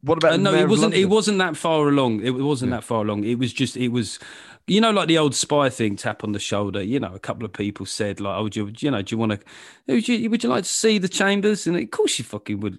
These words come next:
Speaker 2: you know, like to see the
Speaker 1: <laughs>
Speaker 2: chambers.
Speaker 1: Yeah, it's great.
Speaker 2: <laughs> Uh, um, but I, but yeah, I, I mean, I was, I was very clear early, early on. I mean, my mum, my mum and dad both thought I would go into politics, but in my view, I have gone into politics. Um,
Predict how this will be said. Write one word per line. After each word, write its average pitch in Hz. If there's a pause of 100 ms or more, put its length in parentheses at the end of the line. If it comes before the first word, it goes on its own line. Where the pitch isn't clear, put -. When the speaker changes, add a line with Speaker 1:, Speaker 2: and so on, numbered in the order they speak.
Speaker 2:
you 143
know, 113
like -
to 494
see 240
the 101
Speaker 1:
<laughs> -
Speaker 2:
chambers. 104 (220)
Speaker 1:
Yeah, 170
it's 175
great. 123
Speaker 2:
<laughs> - (600)
Uh, 151
um, 151
but 151
I, 135
but 127
yeah, 120
I, 107 (140)
I 113
mean, 117
I 110
was, 104
I 107
was 107
very 110
clear 98
early, 98
early 98
on. 92 (260)
I -
mean, 220
my 226
mum, 226
my 180
mum 214
and 180
dad 131
both 143
thought 139
I 117
would 110
go 123
into 127
politics, -
but 117
in 139
my 165
view, 135
I 131
have 165 (220)
gone 101
into -
politics. - (380)
Um, 139